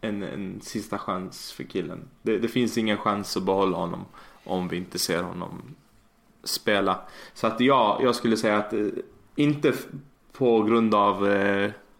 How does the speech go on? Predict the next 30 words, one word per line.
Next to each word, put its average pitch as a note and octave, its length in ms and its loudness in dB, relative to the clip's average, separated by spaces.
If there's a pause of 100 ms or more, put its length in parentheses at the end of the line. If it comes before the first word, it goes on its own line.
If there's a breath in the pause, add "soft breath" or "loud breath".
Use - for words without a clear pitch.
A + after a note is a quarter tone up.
(140)
Juventus-matchen G#2+ 800 0
eller G2 100 0
något G2+ 200 -4
sånt, A2 360 -2
utan G#2 260 2 (300 loud breath)
jag A#2 140 2
känner A2+ 220 2
att G#2+ 80 0
vi A2 80 4
ska A2 140 0
klara G#2+ 300 4
av G#2 140 4
att G2 100 0
vinna G#2 320 2
med G2 320 0
Joao F#2+ 140 2
Mario F#2 320 0
också. F2 380 -4 (360 loud breath)
Eh, G2+ 160 2
jag G2+ 160 4
känner G2+ 320 0
att - 440 -4 (1120 loud breath)
jag C#3 200 6
inte C3 200 4
vill A#2+ 180 6
se A#2 180 4
Gagliardini G#2+ 500 4
från G#2+ 160 -6
start. - 480 -4
<laughs> - 40 -16